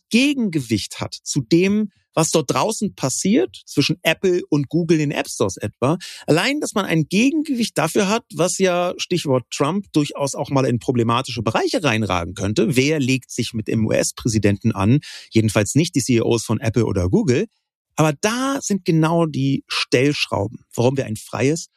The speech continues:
und offenes Internet brauchen. Und das und wie es gefährdet sein könnte durch künstliche Intelligenz und ein paar andere Entwicklungen, da schauen wir uns jetzt nach diesem Plädoyer für digitale Souveränität und das freie und offene Internet,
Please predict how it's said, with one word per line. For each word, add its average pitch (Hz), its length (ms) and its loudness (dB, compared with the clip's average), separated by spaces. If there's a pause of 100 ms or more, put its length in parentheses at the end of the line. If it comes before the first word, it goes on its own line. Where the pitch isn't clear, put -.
(260)
und 135 200 -2
offenes 120 520 0
Internet 113 380 -2
brauchen. - 440 -10 (480)
Und 123 200 2
das - 320 -2
und 135 260 0
wie 208 140 4
es 226 160 -2
gefährdet 170 420 -2
sein - 220 -8
könnte - 340 -8 (160)
durch 131 260 2
künstliche 233 380 -2
Intelligenz 170 480 0
und - 120 -4
ein 139 100 -2
paar - 160 -4
andere 143 300 2
Entwicklungen, 120 580 0 (540)
da 135 320 0
schauen 139 320 0
wir - 60 -4
uns 110 200 -2
jetzt - 460 -2 (400)
nach 120 80 2
diesem 156 300 2
Plädoyer 185 500 2 (440)
für - 200 -4
digitale 180 400 2
Souveränität 143 640 0
und - 80 -6
das 113 140 -4
freie 139 200 0
und 135 120 -2
offene - 260 -4
Internet, 107 560 -2